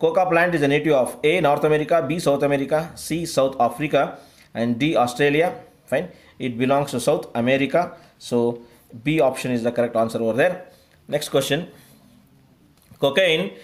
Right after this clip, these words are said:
is commonly known as, cocaine is commonly known as A, smack, no, B, coke, C, crack. Fine.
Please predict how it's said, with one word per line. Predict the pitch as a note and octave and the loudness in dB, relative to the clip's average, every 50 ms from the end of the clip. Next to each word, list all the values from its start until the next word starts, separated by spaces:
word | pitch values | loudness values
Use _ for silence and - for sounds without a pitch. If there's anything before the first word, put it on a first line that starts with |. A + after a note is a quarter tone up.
| - - - - | -20 -20 -12 -6
is | C#3+ D3 C3+ - | -4 -4 -4 -4
commonly | - - D3 D#3 E3+ E3+ F3+ F3+ F3+ F3 | 0 0 2 2 2 2 2 2 2 2
known | D#3 D3 C#3+ C#3 | 2 2 4 4
as, | C3 A#2+ G2+ - - - - - _ _ _ _ _ _ _ _ _ _ _ | 2 2 0 -2 -6 -14 -16 -18 _ _ _ _ _ _ _ _ _ _ _
cocaine | - A#2+ A#2 - D3 D#3 E3 D#3 | -4 -4 0 2 2 2 2 2
is | C3+ C3+ D#3 - - - - - - _ _ _ - | 0 0 -2 -6 -12 -20 -20 -20 -20 _ _ _ -2
commonly | C3 C3 C#3+ D3+ D#3 D#3+ D#3+ D#3+ | 0 2 2 2 2 2 2 2
known | D3 C3+ B2 A#2 A2+ | 2 2 2 2 2
as | A#2+ C3+ D#3+ - - - - _ _ _ _ _ - | 2 0 0 -2 -10 -18 -20 _ _ _ _ _ -2
A, | - D3 D#3+ F#3 F3+ - | 0 2 2 2 0 -4
smack, | - - - - C#3 C#3+ E3 E3 - - - - - | -6 -8 -4 0 2 2 0 0 -4 -14 -20 -16 -8
no, | A#2 A#2+ C3+ D#3+ F3 - A#2+ A#2+ - | -4 -2 -2 -2 -2 -6 -10 -8 -6
B, | E3 F#3+ G3+ - - - | -6 -6 -6 -8 -4 0
coke, | D#3 E3 F3 E3 - - - - - _ _ _ | 0 0 0 -2 -6 -12 -16 -20 -20 _ _ _
C, | - - - D#3+ E3+ E3 | -16 -8 -6 -6 -6 -6
crack. | - - C#3+ C#3 B2+ B2+ - - - - _ _ _ _ _ | -6 -2 0 0 0 0 -4 -10 -16 -20 _ _ _ _ _
Fine. | - C3+ C#3 E3 F3 | -4 -2 -2 -2 -2